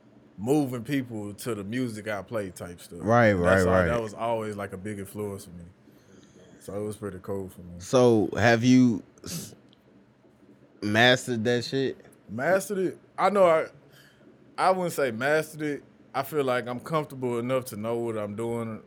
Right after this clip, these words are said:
Speaker 1: around my turntable.
Speaker 2: Mm.
Speaker 1: But of course, you know, I can, uh,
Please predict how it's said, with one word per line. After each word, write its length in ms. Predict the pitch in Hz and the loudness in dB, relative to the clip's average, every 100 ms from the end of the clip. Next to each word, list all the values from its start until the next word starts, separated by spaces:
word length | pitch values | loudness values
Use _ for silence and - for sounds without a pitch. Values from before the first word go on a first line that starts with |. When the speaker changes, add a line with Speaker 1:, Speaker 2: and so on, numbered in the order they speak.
| _ _ _ - | _ _ _ -14
Speaker 1:
around 300 | 104 117 117 | -8 -6 -4
my 120 | 107 | -6
turntable. 800 | 104 123 123 113 117 117 113 110 - _ - | -6 -6 -6 -4 -4 -4 -6 -10 -12 _ -12
Speaker 2:
Mm. 180 | 92 98 | -8 -6
Speaker 1:
But 60 | |
of 120 | 107 | -6
course, 360 | - 147 131 123 | -2 0 0 -4
you 180 | 117 131 | -10 -6
know, 260 | 117 110 | -4 -4
I 100 | 110 | -4
can, 240 | 113 113 101 | -6 -6 -6
uh, 1160 | 98 104 98 90 85 - _ _ _ _ - | -6 -4 -6 -8 -14 -18 _ _ _ _ -20